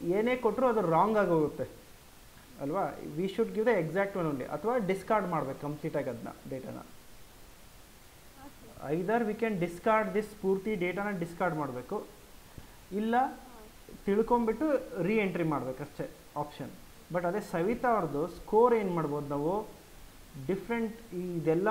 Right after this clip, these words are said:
Speaker 1: ವ್ಯಾಲ್ಯೂಸ್ ನೋಡ್ಕೊಂಡು either we can discard or we can put the average value. ಓಕೆ, ಅಂದರೆ ಇದೆಲ್ಲ ಇರೋದು ಅವರೇಜ್ ವ್ಯಾಲ್ಯೂ. ಓಕೆ, so ಈ ಥರ ಮಿಸ್ಸಿಂಗ್ ವ್ಯಾಲ್ಯೂಸ್ ಇದ್ದಾಗ ನೀವು ಏನು ಮಾಡ್ಬೋದು ಅಂತ ಆಪ್ಷನ್ ಇದೆ ಅಷ್ಟೇ.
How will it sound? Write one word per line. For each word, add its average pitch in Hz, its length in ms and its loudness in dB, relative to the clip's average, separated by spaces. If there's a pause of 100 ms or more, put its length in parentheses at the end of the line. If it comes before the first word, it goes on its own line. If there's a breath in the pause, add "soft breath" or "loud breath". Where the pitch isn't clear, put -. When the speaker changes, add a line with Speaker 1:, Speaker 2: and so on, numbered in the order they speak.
Speaker 1:
ವ್ಯಾಲ್ಯೂಸ್ 190 380 0
ನೋಡ್ಕೊಂಡು 160 320 0
either 190 640 2
we 170 100 -2
can 196 180 2
discard 208 480 2
or 208 500 4
we 214 100 -2
can - 0 -
put 220 180 -2
the 208 100 -2
average 196 560 4
value. 160 280 0 (1700)
ಓಕೆ, 127 180 -8 (380)
ಅಂದರೆ 180 240 -2
ಇದೆಲ್ಲ 165 280 2
ಇರೋದು 170 440 0
ಅವರೇಜ್ 170 380 2
ವ್ಯಾಲ್ಯೂ. 135 240 -4
ಓಕೆ, 131 240 -12 (460)
so 202 280 0
ಈ - 20 0
ಥರ 185 260 -2
ಮಿಸ್ಸಿಂಗ್ 185 480 -2
ವ್ಯಾಲ್ಯೂಸ್ 220 320 2
ಇದ್ದಾಗ 214 220 -4
ನೀವು 233 180 -2
ಏನು 196 260 0
ಮಾಡ್ಬೋದು 160 420 0
ಅಂತ 156 140 -2
ಆಪ್ಷನ್ 147 480 -2
ಇದೆ 113 120 -10
ಅಷ್ಟೇ. - 260 -12